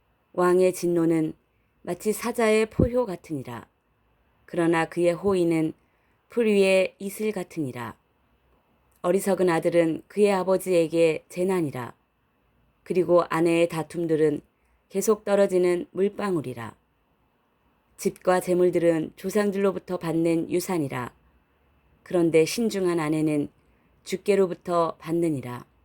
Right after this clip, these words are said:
게으름은 깊은 잠 속에 빠지게 하느니라.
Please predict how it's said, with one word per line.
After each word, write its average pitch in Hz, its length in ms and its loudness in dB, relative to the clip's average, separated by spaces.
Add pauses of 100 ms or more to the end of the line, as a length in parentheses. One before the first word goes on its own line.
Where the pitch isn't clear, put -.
(1500)
게으름은 190 600 2
깊은 - 320 -4
잠 180 220 -2
속에 202 320 -2
빠지게 214 380 -4
하느니라. 147 560 -6